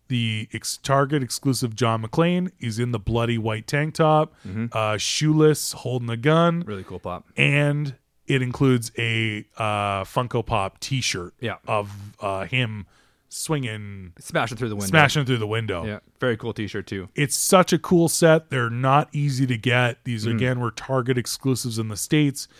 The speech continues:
Speaker 1: We are going to give away one of these boxes. So go to, uh, K-Dog and Fish on Instagram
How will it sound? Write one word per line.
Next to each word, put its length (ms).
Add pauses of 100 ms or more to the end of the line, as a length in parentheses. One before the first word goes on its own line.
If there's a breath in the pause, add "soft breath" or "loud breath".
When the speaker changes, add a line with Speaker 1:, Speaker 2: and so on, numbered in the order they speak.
(260 soft breath)
Speaker 1:
We 140
are 80
going 240
to 60
give 380
away 400
one 260
of 100
these 280
boxes. 720 (380 soft breath)
So 180
go 400
to, 520 (100)
uh, 340
K-Dog 400
and 120
Fish 380
on 360
Instagram 720